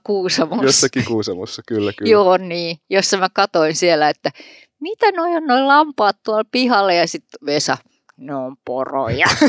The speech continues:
Speaker 1: <laughs> Okei, okei. No mut hei, sä oot erikoistunut, eiks niin?
Speaker 2: Joo, mä oon erikoistunut.
Speaker 1: Mihin sä oot erikoistunut?
Speaker 2: Kardiologiaa ja lasten hammashoitoon.
Speaker 1: Okei, tärkeä asia.
Speaker 2: Tärkeä asia, ja se oikeastaan tuli sillä,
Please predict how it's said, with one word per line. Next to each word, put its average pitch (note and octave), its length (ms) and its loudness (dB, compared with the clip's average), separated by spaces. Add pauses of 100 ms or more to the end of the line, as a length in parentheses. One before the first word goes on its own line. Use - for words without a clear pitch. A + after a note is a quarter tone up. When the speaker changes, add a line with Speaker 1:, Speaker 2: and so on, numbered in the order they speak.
(300)
Speaker 1:
<laughs> - 400 -8
Okei, A#3 400 0 (520)
okei. D3 600 2 (500)
No A#3 80 2
mut C4 160 0
hei, B3+ 240 4 (280)
sä C#4 200 4
oot A3+ 160 2 (220)
erikoistunut, F3+ 680 -2
eiks - 260 -10
niin? D#2+ 200 -18 (180)
Speaker 2:
Joo, G#2+ 400 -2
mä C#3 60 -8
oon A#2 140 -10
erikoistunut. G2 520 -10 (540)
Speaker 1:
Mihin A#3 320 2
sä C3 140 -4
oot - 140 -6
erikoistunut? C#3+ 400 -2
Speaker 2:
Kardiologiaa A#2+ 600 -2
ja G#2 60 -4
lasten G#2+ 280 -8
hammashoitoon. E2 920 -14 (180)
Speaker 1:
Okei, - 600 -2 (340)
tärkeä A#2+ 540 -2
asia. - 340 -8 (320)
Speaker 2:
Tärkeä C3 400 -4
asia, B2+ 320 -4
ja A#2 160 -6
se B2+ 160 -8
oikeastaan C3 440 -8
tuli C3+ 260 -2
sillä, A#2 220 -4